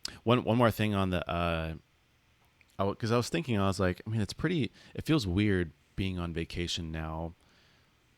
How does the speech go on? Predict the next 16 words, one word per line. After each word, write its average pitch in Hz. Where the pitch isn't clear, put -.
being 95
independent, 92
especially, 92
like, 85
being 85
so 90
early 85
on, 95
uh, 90
full-time 98
on 98
my 95
own 98
projects 107
and 117
stuff. 120